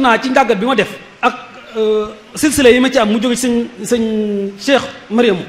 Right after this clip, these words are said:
mu jaar ci sëñ Baye Fall, jóge ci sëñ Daaru Assane, jàpp naa ne sëñ Cheikh Mariam ni mu mel, maanaam sëñ Daaru Assane a tax. Ndax moom dara day nett lu baree bari ne sama baay moo ne ma nangam ak nangam.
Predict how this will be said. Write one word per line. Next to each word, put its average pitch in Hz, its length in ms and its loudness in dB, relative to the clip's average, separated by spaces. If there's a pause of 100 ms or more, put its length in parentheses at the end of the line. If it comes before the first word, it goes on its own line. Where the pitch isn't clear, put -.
(360)
mu 226 140 0
jaar 262 220 6
ci 269 80 -4
sëñ 247 80 -2
Baye 233 120 2
Fall, 220 220 2
jóge 262 180 2
ci 254 120 0
sëñ 233 100 2
Daaru 220 180 6
Assane, 185 260 0 (440)
jàpp 302 280 2
naa 269 240 6
ne 247 80 0
sëñ 277 180 -2
Cheikh 254 160 2
Mariam 214 220 4
ni 220 100 4
mu 262 80 8
mel, 226 300 4 (840)
maanaam 214 460 2 (420)
sëñ 247 220 0
Daaru 202 220 4
Assane 175 200 -4
a 160 40 -6
tax. - 100 -10 (680)
Ndax 220 200 2 (520)
moom 254 200 2
dara 254 260 6
day 262 160 6
nett 285 180 2
lu 247 160 -2
baree 262 240 6
bari 262 160 4
ne 247 80 0
sama 254 260 0
baay 254 280 4
moo 240 260 0
ne 247 100 2
ma 233 140 2
nangam 233 300 2
ak 220 80 0
nangam. 180 280 0